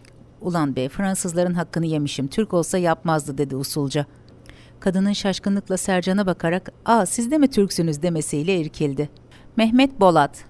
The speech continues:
bin dokuz yüz doksan dörtte Almanya'nın Krefeld şehrinde dünyaya geldi.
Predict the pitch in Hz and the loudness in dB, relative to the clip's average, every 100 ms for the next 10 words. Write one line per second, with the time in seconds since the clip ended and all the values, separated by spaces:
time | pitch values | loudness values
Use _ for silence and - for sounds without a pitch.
0 | 190 190 185 - 196 180 160 170 - 156 | -4 0 0 0 0 0 0 -2 0 0
1 | 151 147 - 269 240 220 226 233 220 254 | 0 -2 0 2 2 4 4 4 4 2
2 | 285 233 220 - 202 202 190 185 190 180 | 2 2 2 2 2 2 -2 -2 0 0
3 | 170 170 170 156 151 151 151 147 160 | 0 0 2 2 0 2 2 2 0